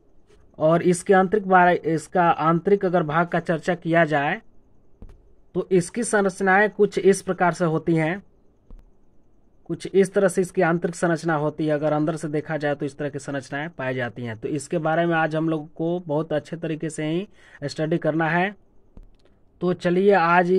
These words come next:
हम लोग स्टडी इसको बहुत ही अच्छे तरीके से करते हैं।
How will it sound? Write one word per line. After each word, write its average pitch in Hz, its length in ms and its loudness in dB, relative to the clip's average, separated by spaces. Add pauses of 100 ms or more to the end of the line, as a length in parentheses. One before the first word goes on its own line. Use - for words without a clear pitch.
(480)
हम 151 240 -2
लोग 175 240 2
स्टडी 165 420 -2
इसको 170 340 -4
बहुत 156 380 -2
ही 196 260 -4 (360)
अच्छे 135 240 -8
तरीके 170 320 -2
से 165 140 -8
करते 156 320 -6
हैं। 185 320 -4